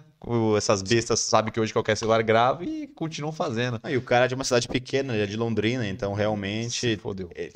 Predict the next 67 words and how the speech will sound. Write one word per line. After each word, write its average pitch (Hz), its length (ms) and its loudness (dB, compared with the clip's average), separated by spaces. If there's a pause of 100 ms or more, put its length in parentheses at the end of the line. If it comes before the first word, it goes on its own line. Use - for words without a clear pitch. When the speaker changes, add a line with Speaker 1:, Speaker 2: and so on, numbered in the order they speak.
(140)
Speaker 2:
toda 127 180 -2
a - 20 -8
cidade 120 300 -4
deve 101 180 -2
conhecer 101 400 -8
o 98 60 -4
cara 95 360 -4
e 87 40 -12
deve 95 200 -8
saber 98 280 -6
que - 80 -16
ele 95 80 -14
tá 95 220 -10 (120)
namorando, 90 520 -12
então 85 200 -10
Speaker 1:
Se 98 120 -8
fodeu. - 360 -10 (640)
Mas 120 140 -2
é 98 80 4
isso, 87 260 -2
galera. 90 240 0
Então 170 260 4
vamos 196 280 4
entrar 139 640 4
no 117 440 -2
nosso 104 640 -2 (520)
tema 131 300 6
principal. 127 840 4 (140)
Solta 226 360 6
a - 20 2
vinheta. 196 480 6
Speaker 2:
Tópico. - 260 -14 (240)
Speaker 1:
Não 147 160 4
tem, 123 400 4
não 139 180 0
tem 147 200 6
a 143 60 6
vinheta 127 340 4
ainda, 165 320 4
mas 110 380 4
Speaker 2:
Não 95 100 -6
tem, 95 100 -8
né? 104 60 -6
Um 117 80 0
dia 123 220 4
vai 120 180 6
ter. 92 260 -14
Speaker 1:
um 131 160 -4
dia 117 220 4
vai 139 180 4
ter, 139 300 4
Speaker 2:
Um 156 60 2
Speaker 1:
né? 135 120 6
Speaker 2:
dia, 98 100 2
Speaker 1:
Cada 107 200 6
Speaker 2:
um 107 60 6
Speaker 1:
dia 95 80 2
Speaker 2:
dia. 113 120 6
Speaker 1:
melhorando, 110 400 6
cada 107 220 4
dia 110 140 6
avançando, 120 480 4
mas 135 180 6
a 131 80 6
vinheta 135 460 2
do 135 80 -4
nosso 127 440 2